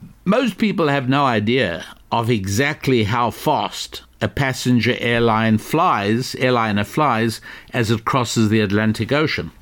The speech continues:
Some go four hundred and fifty miles an hour, some go five hundred miles an hour, some five hundred and fifty, and the venerable old queen of the skies, the Boeing seven forty-seven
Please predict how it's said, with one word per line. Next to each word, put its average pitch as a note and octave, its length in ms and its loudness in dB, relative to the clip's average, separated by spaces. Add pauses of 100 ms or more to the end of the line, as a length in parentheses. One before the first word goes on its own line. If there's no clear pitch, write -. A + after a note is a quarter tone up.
(1080)
Some E3+ 380 0
go C3+ 280 4
four C#3+ 280 2
hundred A#2 260 2
and A2 120 2
fifty C3 320 0
miles G#2+ 340 2
an G2+ 60 0
hour, G#2+ 360 0 (520)
some B2+ 320 0
go A2 180 2
five G#2+ 300 0
hundred A2+ 320 0
miles A2 320 2
an A2 80 4
hour, C3 260 0
some A2 260 0
five A2+ 300 -2
hundred G#2+ 300 2
and A2+ 100 2
fifty, C3+ 460 -2 (640)
and B2 200 2
the A#2 100 2
venerable F#3 880 2
old E3+ 680 4
queen F3+ 320 2
of D#3 120 0
the D3 100 2
skies, E2+ 1000 -2 (440)
the G2+ 100 0
Boeing C#3+ 540 2
seven C#3+ 460 2
forty-seven A#2+ 1000 -2